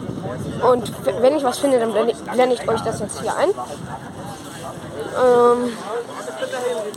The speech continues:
äh, ja.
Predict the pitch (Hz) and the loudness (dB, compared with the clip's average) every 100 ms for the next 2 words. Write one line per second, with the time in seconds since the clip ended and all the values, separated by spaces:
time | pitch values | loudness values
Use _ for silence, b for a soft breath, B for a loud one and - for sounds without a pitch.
0 | 202 - 403 - - - 214 214 214 208 | -10 -8 -10 -10 -12 -8 0 2 4 4
1 | 208 214 214 208 208 208 202 202 196 170 | 2 0 -2 -4 -2 -2 0 2 0 0
2 | 165 | -4